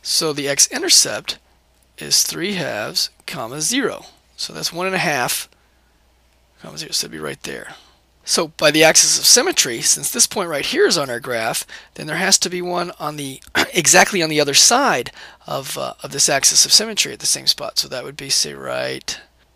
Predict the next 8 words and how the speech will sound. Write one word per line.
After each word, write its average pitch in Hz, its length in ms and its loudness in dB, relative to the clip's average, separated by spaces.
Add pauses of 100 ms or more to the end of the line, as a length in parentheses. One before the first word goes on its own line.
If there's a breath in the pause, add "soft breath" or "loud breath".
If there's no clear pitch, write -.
(580 soft breath)
right? 180 180 -14 (100)
And 135 140 -14
then 135 160 -12
you 135 100 -14
can 143 140 -18
kinda 139 380 -14 (100)
connect 143 560 -8
your 147 220 -14